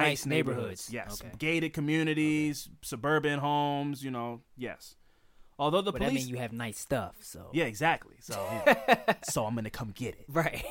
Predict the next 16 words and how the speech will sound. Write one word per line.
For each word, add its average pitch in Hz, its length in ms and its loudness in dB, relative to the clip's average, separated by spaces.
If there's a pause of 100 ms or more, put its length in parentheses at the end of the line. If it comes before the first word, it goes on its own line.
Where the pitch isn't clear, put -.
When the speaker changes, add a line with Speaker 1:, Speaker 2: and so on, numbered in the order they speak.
(500)
Speaker 1:
<laughs> 170 80 -8
Speaker 2:
So - 300 2
it's 127 260 -8
mine. 123 320 0 (920)
Uh, 110 400 -4 (520)
although 165 260 6
the 214 120 2
police 240 280 0
did 190 140 -4
not 208 180 6
immediately 202 520 0
say 170 320 4
how 151 200 4
Dolores 147 560 2
and 123 140 -6
Ebony 135 540 -4